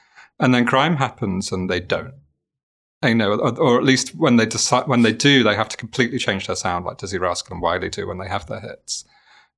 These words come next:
Um, so that kind of thing of, like, you do a sort of,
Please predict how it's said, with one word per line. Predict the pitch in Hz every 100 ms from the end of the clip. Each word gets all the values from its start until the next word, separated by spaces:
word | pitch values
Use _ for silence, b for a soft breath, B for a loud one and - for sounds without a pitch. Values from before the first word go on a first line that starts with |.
| _
Um, | 139 117 110 104 104 110 -
so | - 127
that | 135 -
kind | 131
of |
thing | 127 120 123
of, | 107
like, | 107 95 -
you | 117
do | 110 104
a | -
sort | 135
of, | 104